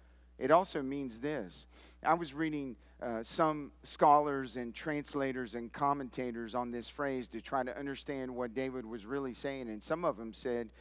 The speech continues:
that there's a direct correlation to the word evil that David uses here, and in the New Testament, the Greek word that is used for pornography.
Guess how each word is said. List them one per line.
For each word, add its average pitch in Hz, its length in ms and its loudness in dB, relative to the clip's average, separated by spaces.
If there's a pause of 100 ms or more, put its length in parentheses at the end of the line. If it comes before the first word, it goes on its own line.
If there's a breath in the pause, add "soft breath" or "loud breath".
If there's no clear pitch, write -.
(260 loud breath)
that 123 140 -2
there's 143 240 0
a 117 100 -2
direct 131 380 0
correlation 143 720 -2
to 127 100 -10
the 117 100 -6
word 127 300 -4
evil 143 460 -6
that 107 220 -4
David 127 360 -4
uses 135 460 -8
here, 160 340 -4 (280 loud breath)
and 120 180 -4
in 127 140 -2
the 123 100 -2
New 135 180 -4
Testament, 135 560 -4
the 120 80 -6
Greek 127 320 -8
word 127 200 -2
that 120 120 -4
is 113 220 -6
used 123 240 -8
for 113 180 -6
pornography. 107 960 -6